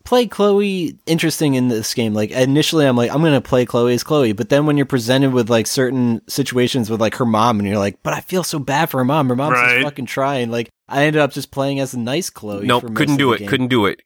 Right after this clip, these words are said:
Speaker 3: Chloe
Speaker 1: Oh.
Speaker 3: is, Chloe is a habitual self-sabotager. She
Speaker 2: Yeah,
Speaker 3: can't even
Speaker 2: yeah.
Speaker 3: help herself. So
Speaker 2: That's
Speaker 3: any, anytime Chloe had a chance to do the right thing or do the wrong thing,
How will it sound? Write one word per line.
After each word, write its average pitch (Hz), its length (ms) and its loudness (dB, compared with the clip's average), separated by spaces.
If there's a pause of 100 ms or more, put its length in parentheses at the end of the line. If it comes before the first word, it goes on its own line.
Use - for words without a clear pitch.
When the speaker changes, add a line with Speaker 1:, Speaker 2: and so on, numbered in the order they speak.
Speaker 3:
Chloe 135 460 0
Speaker 1:
Oh. 196 300 0
Speaker 3:
is, 131 280 -2
Chloe 170 380 0
is 147 120 -2
a 117 60 -2
habitual 131 800 -2 (400)
self-sabotager. 82 840 -6 (300)
She 139 140 0
Speaker 2:
Yeah, 135 120 2
Speaker 3:
can't 151 180 -2
even 131 180 -2
Speaker 2:
yeah. 131 60 0
Speaker 3:
help 110 280 -2
herself. 90 460 -6 (320)
So 120 120 -4
Speaker 2:
That's 175 300 0
Speaker 3:
any, 180 280 0 (120)
anytime 160 560 -2
Chloe 127 320 2
had 113 120 0
a 101 40 -6
chance 113 340 -2
to 98 120 -14
do 107 140 0
the 95 100 -2
right 110 280 -2
thing 143 320 0 (300)
or 104 120 2
do 107 140 2
the 95 120 -2
wrong 113 380 2
thing, 139 320 -2